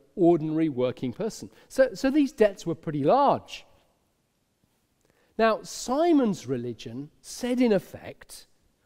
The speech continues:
one was a, a fifty denarii sinner, and the other one was a five hundred debt sinner.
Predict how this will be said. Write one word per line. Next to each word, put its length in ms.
one 380
was 180
a, 160
a 80
fifty 640
denarii 680
sinner, 500
and 180
the 140
other 200
one 280
was 160
a 100
five 520
hundred 560
debt 300
sinner. 460